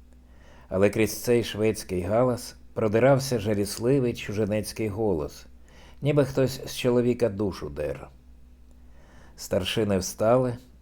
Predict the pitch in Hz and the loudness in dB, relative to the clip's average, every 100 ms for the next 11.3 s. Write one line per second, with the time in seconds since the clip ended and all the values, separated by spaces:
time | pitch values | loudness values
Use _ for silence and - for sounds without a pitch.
0 | - 101 117 117 139 135 123 110 101 95 | -10 -2 2 4 2 2 0 2 0 2
1 | 139 139 110 92 104 - 107 92 98 98 | 0 2 -2 -2 -2 -4 -6 -2 0 0
2 | 90 92 82 - 113 131 123 117 - - | -4 -8 -10 -2 2 2 2 -2 -8 -20
3 | - - - - - - - 123 160 165 | -20 -20 -20 -20 -20 -8 -2 4 6 6
4 | 143 135 123 120 107 98 101 117 110 78 | 2 2 4 4 4 2 2 0 -2 -4
5 | 101 95 92 107 135 123 104 - 90 95 | -2 0 0 0 2 2 -2 -6 -6 -6
6 | 104 90 92 87 80 87 85 82 78 85 | -6 -6 -4 -2 0 -2 -2 -4 -6 -10
7 | - - 82 - - - - - - - | -12 -14 -18 -20 -20 -20 -20 -20 -20 -20
8 | - - - - - 92 - 110 110 - | -20 -20 -18 -14 -8 -8 -2 0 0 -2
9 | - 156 139 - 107 92 107 127 113 104 | 0 0 -2 -2 0 2 2 2 2 2
10 | 87 85 92 101 92 95 92 104 95 85 | 2 0 0 -2 -4 -4 -4 -4 -2 -2
11 | 76 - 69 | -6 -10 -16